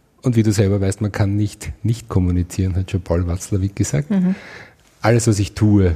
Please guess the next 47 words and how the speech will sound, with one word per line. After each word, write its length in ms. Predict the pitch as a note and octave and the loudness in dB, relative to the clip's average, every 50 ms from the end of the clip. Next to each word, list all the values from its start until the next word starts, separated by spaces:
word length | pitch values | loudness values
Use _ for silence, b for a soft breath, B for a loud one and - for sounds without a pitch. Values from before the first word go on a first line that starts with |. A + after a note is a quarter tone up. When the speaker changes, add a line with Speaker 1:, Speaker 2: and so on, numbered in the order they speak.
| - - | 0 -4
Speaker 1:
hat 160 | G2 - - | -6 -6 -4
mit 100 | G2+ F2+ | -6 -6
Kommunikation 800 | - - G2 F#2 F#2 F#2 F#2 F2+ - G2 F2+ - - F2+ F2 F#2 | -4 -4 -2 -2 0 -2 -2 -2 -2 -4 -4 -4 -4 -6 -6 -4
zu 100 | - - | -4 -6
tun. 300 | - - - A2+ C3 D3 | -6 -4 -4 -2 -2 0
Und 160 | D3 B2 G2+ F#2 | 0 0 0 2
wenn 160 | G2+ G2+ A2+ | 2 4 4
ich 200 | A2 G#2+ - - | 2 0 -2 -2
Themen 540 | - G#2 G2+ G2+ G#2 G#2+ G#2 G2 F2+ F#2 G2+ | 0 2 2 2 2 0 0 -2 -2 0 0
nicht 300 | C3+ E3 - - - - | 0 0 -2 -4 -6 -4
anspreche, 760 | F#2+ G2 G2 - - - F#2+ F2+ F2+ - - - D#2 E2 A#2 - | -2 -2 -2 -2 -2 -2 -2 0 -2 -2 -2 -2 -2 -2 -2 -2
dann 360 | - A2 G#2 G#2 G#2 A#2+ - - | -2 -2 0 0 -2 -4 -8 -6
erkläre 340 | - G2 F#2+ - - F#2+ F#2 | -4 -4 -4 -2 -2 0 0
ich 140 | G#2 - D2+ | 0 -2 -2
auch 260 | F2+ A2 F#2 - - - - _ b b b b b b b b b b _ | 0 0 -2 -2 -4 -12 -20 _ b b b b b b b b b b _
in 160 | - G#2 G2+ | -2 -2 0
einer 200 | - F#2+ F#2+ F#2 | 0 0 -2 -2
Art 320 | D#2 E2+ F2 F#2 - - - | -2 -2 -4 -4 -6 -4 -2
Kommunikation, 800 | - G2+ G2+ G2+ G2+ G2+ G2 G2+ G#2+ G2+ - - F#2+ F#2 A2+ A#2+ | 0 0 2 2 2 2 0 0 -2 -2 -2 -2 -4 -2 -2 -2
dass 120 | A#2+ A2+ | 0 0
es 100 | A#2 A2+ | 0 0
mir 100 | A#2+ B2 A#2+ | 0 -2 -2
nicht 140 | A2+ A2+ | -4 -6
besonders 400 | - - - A2+ A2 A2 G#2 - | -8 -6 -6 -4 -4 -6 -8 -10
wichtig 260 | D3 B2+ - - E2 D#2 | -12 -12 -12 -12 -10 -10
ist. 220 | D2+ - - _ _ B B B B B B B B B B B | -12 -14 -14 _ _ B B B B B B B B B B B
Speaker 2:
Ja, 100 | - G3 | -2 0
aber 20 | |
Speaker 1:
Und 80 | G3+ G3+ | 2 2
Speaker 2:
das 100 | G#3+ - | 2 2
Thema 280 | - A3+ G#3+ G#3+ G#3 G3 | 2 2 2 2 0 0
haben 140 | F3+ G3 A3 | -2 0 0
wir 100 | A3 G#3+ | 2 2
ja 80 | G#3+ | 2
immer 100 | G#3+ G#3 | 2 2
in 100 | A3 G#3+ G#3 | 2 2 2
den, 200 | G#3 G#3 C3+ A#2 | 2 2 2 2
in 140 | G3+ G3 G3+ | 0 0 0
den 80 | G3 | 0
Projekten, 500 | - - G#3+ F#3+ E3+ D#3 C3 B2+ D3+ A#3+ A3+ | -2 -2 0 0 0 0 -2 -2 -2 -2 0
Speaker 1:
Mhm. 40 | |
Speaker 2:
gell, 140 | - F#3+ G#3 | 2 2 2
dass 180 | - G3 - - | 0 0 -2 -2
die 80 | F#3 | -4
anrufen 460 | - - - F#3 F#3+ G#3+ G#3+ G#3 - G3 | -4 -4 -6 -4 -4 -4 -4 -4 -4 -6
und 60 | F#3+ | -4
sagen, 180 | - G3 G3 | -4 -6 -6